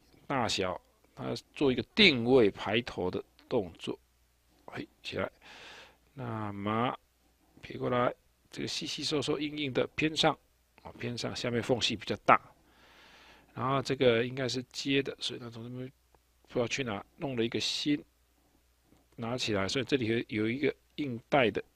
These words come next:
动作，点，拉出来，压一下，滑动，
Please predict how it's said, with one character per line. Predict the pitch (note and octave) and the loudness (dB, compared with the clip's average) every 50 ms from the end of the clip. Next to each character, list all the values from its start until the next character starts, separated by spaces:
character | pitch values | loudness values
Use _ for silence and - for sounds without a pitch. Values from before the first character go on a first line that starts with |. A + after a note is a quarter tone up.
| _ _ | _ _
动 | - C#3+ B2+ A2+ F#2+ | -2 0 0 0 -2
作， | F2 - A#2 G#2+ - _ _ _ _ _ - _ _ _ _ _ _ _ _ _ _ _ _ _ _ _ _ _ _ _ _ _ _ _ _ _ _ _ _ _ _ _ _ _ _ _ _ _ _ _ _ _ _ _ _ - _ | -2 0 0 0 0 _ _ _ _ _ -20 _ _ _ _ _ _ _ _ _ _ _ _ _ _ _ _ _ _ _ _ _ _ _ _ _ _ _ _ _ _ _ _ _ _ _ _ _ _ _ _ _ _ _ _ -20 _
点， | - - F2 E2+ F2 F2+ G2+ - _ _ _ _ _ _ _ _ _ _ _ _ _ _ _ _ _ | -6 -4 0 0 2 0 0 -2 _ _ _ _ _ _ _ _ _ _ _ _ _ _ _ _ _
拉 | - C3+ C#3 C3+ | -2 0 0 0
出 | B2 - D#3 | 0 0 0
来， | C#3 A2+ A2 - _ _ _ - | 0 0 0 -2 _ _ _ -8
压 | - B2+ C3 B2+ B2 | -2 0 2 2 2
一 | A#2+ | 0
下， | - - D#2 - - _ - | 0 -2 -2 -4 -4 _ -20
滑 | - _ - - - A2+ A#2 | -20 _ -12 -6 -2 -2 -2
动， | - - A#2+ - | 0 0 -2 -2